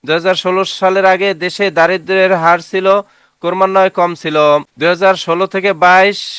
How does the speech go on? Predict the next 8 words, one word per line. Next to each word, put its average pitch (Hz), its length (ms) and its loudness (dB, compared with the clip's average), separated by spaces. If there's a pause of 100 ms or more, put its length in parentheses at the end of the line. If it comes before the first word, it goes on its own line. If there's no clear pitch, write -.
সাল 185 220 2
পর্যন্ত 185 500 -4
দারিদ্র 175 460 -2
হ্রাসের 180 400 0
গতি 185 260 -4
কমে 170 280 -2
গিয়েছিল, 151 420 -4
কিন্তু 190 460 2